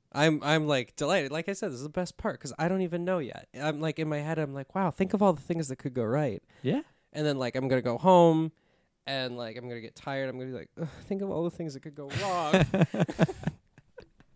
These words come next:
Speaker 2: Yeah, but it's, it's unwritten.
Speaker 1: Yeah,
Speaker 2: It's
Speaker 1: it
Speaker 2: unwritten.
Speaker 1: is.
Speaker 2: Anything could happen. Um, so are you from Pittsburgh originally?
Speaker 1: Yeah, no, I've, I've, I've lived here forever. I was born up in the woods, up in, in West Deer.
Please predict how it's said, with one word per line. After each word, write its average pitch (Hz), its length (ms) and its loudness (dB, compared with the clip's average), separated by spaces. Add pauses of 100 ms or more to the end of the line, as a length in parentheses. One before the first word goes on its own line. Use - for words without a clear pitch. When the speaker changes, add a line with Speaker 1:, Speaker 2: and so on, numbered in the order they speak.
(800)
Speaker 2:
Yeah, 139 220 4
but 117 180 0
it's, 135 200 4
it's 156 240 6
unwritten. 175 560 6 (120)
Speaker 1:
Yeah, 185 120 -2
Speaker 2:
It's 147 100 2
Speaker 1:
it 143 40 8
Speaker 2:
unwritten. 143 380 2
Speaker 1:
is. 104 80 0
Speaker 2:
Anything 120 300 0
could 127 140 0
happen. 127 420 -4 (460)
Um, 113 420 6 (840)
so 147 220 4
are 135 60 8
you 156 140 4
from 156 260 0
Pittsburgh 170 340 -4
originally? 175 320 -4 (240)
Speaker 1:
Yeah, 170 240 -6
no, 160 200 -12
I've, 147 200 -12 (160)
I've, 143 360 -6
I've 147 200 0
lived 151 280 0
here 160 160 -2
forever. 139 520 0
I 110 100 -2
was 120 180 0
born 139 540 0 (1080)
up 147 180 -2
in 143 140 0
the 135 80 2
woods, 120 560 -2
up 123 220 -4
in, 110 300 0
in 113 280 -6
West 113 400 0
Deer. 117 440 -2